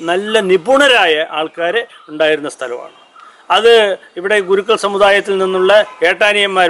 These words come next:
മൂന്നാല് പേര് ഏഷ്യാഡ് നടന്ന സമയത്ത് ഇവിടെ നിന്ന് ക്ഷണിക്കപ്പെട്ട് ഏഷ്യാഡിൽ പോയി വെടിക്കെട്ട് നടത്തിയ ഒരു പാരമ്പര്യം കാവശ്ശേരിക്കുണ്ട്. അപ്പോൾ ആ കാവശ്ശേരി പൂരത്തിന് തന്നെ വെടിക്കെട്ട് പാടില്ല എന്ന് പറയുന്ന സമയത്ത് അത് എത്രത്തോളം ജനങ്ങൾക്കെതിരായൊരു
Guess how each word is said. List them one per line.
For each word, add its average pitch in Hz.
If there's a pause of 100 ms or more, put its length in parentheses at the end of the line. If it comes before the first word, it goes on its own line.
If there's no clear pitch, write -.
മൂന്നാല് 170
പേര് 123 (360)
ഏഷ്യാഡ് 247
നടന്ന 208
സമയത്ത് 190 (340)
ഇവിടെ 240
നിന്ന് 220 (280)
ക്ഷണിക്കപ്പെട്ട് 208 (340)
ഏഷ്യാഡിൽ 233 (100)
പോയി 202
വെടിക്കെട്ട് 220
നടത്തിയ 196
ഒരു 170
പാരമ്പര്യം 175
കാവശ്ശേരിക്കുണ്ട്. 151 (400)
അപ്പോൾ 220 (100)
ആ - (140)
കാവശ്ശേരി 254 (160)
പൂരത്തിന് 254
തന്നെ 190 (340)
വെടിക്കെട്ട് 240
പാടില്ല 214 (160)
എന്ന് 208
പറയുന്ന 190
സമയത്ത് 156 (380)
അത് 196 (140)
എത്രത്തോളം 185 (340)
ജനങ്ങൾക്കെതിരായൊരു 214